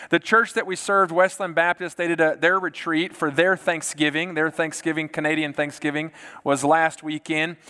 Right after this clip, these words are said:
And, uh, we're in this retreat center, Camp Luther, uh, out near Van-, Vancouver, British Columbia. And their church is a melting pot of people, uh, from all over the world. Uh, and as exam-, uh, exemplified by this worship,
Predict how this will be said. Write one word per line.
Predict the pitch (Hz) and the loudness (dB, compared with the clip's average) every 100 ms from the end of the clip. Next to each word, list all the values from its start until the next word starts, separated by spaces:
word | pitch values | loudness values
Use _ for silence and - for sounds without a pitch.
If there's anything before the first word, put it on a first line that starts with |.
| - - | -16 -2
And, | 151 151 143 | 2 2 0
uh, | 147 147 143 | 0 2 4
we're | 175 | 2
in | 175 | 2
this | 165 - | 0 -6
retreat | 143 - 190 175 | -6 -2 -2 -2
center, | - 170 170 | -2 0 0
Camp | 160 - 170 165 | -2 -2 -2 -2
Luther, | 160 165 180 185 175 170 | 0 0 0 2 2 2
uh, | 151 143 127 | 2 2 2
out | 147 156 156 | 2 2 0
near | 147 156 160 | -2 0 0
Van-, | 151 151 147 123 - | 0 0 -2 -8 -8
Vancouver, | - 139 131 160 151 147 | -2 -2 -2 -2 0 0
British | 147 143 | -2 -4
Columbia. | - 160 151 160 151 - - - | -2 0 2 0 -2 -10 -4 0
And | 165 | 2
their | 220 240 | 2 2
church | - 220 214 - | 2 2 2 0
is | - 165 | -2 0
a | 170 | 0
melting | 156 165 208 - 208 | 2 4 4 2 -6
pot | - 185 185 | 0 4 4
of | 180 - | 2 -6
people, | 165 - 123 104 - - - | -6 -2 -2 -4 -8 -2 4
uh, | 147 139 | 6 4
from | 165 156 | 0 0
all | 165 180 196 | 6 6 6
over | 196 180 | 2 0
the | 170 | 0
world. | 160 175 185 196 202 190 - - - | 2 2 4 4 2 -2 -14 -4 2
Uh, | 156 147 147 - | 4 4 2 0
and | 156 151 147 - | -2 -2 -4 -4
as | 143 151 | 0 0
exam-, | 147 147 165 180 160 160 | 0 -2 0 0 -2 0
uh, | |
exemplified | 147 139 135 180 175 - 180 175 147 | 0 0 -2 -2 -2 2 4 4 4
by | 151 | 2
this | 151 - | 2 -6
worship, | 160 190 185 196 | 2 2 2 -2